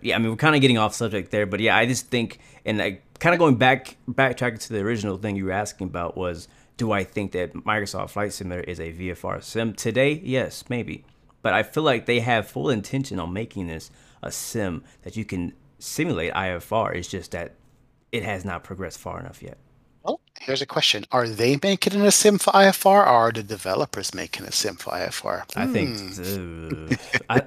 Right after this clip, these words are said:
Speaker 1: I think developers are making it a sim for I F R, but also in order to do that, they have to push Microsoft to make it work for people, for them.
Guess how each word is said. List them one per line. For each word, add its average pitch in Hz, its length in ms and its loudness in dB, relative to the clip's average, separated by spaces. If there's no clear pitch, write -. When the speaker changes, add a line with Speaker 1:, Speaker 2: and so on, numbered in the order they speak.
Speaker 1:
I - 20 4
think 156 280 6
developers 120 1000 4
are 104 140 2
making 95 380 -2
it 85 140 -6
a 82 80 -8
sim 87 300 -8
for 80 160 -8
I 90 140 -2
F 85 180 -8
R, 85 160 -2
but 127 260 -2
also 135 520 2
in 104 160 -2
order 123 260 -2
to 98 120 -8
do 135 400 -6
that, 82 320 -6
they 104 120 -4
have 92 200 -8
to 87 60 -8
push - 600 -10
Microsoft 92 640 -6
to - 120 -12
make 90 260 -8
it 90 100 -8
work 82 280 -10
for - 160 -16
people, 87 400 -14
for 92 240 -10
them. 82 160 -12